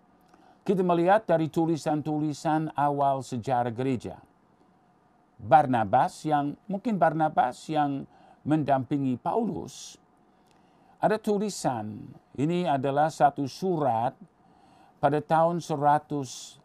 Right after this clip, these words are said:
uh, Masehi lebih kurang. Ada juga Justin Martyr tahun seratus lima puluh Masehi.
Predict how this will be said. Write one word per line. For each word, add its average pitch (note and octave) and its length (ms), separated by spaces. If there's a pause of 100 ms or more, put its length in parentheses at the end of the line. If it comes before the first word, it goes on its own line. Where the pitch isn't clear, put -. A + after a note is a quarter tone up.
uh, G#2 320
Masehi C#3 480
lebih G2+ 240
kurang. D#2 320 (1200)
Ada A2+ 240
juga D#3 400 (240)
Justin D3 480
Martyr D3 480
tahun A#2+ 240
seratus B2 480
lima B2 240
puluh F#3+ 320
Masehi. G2 480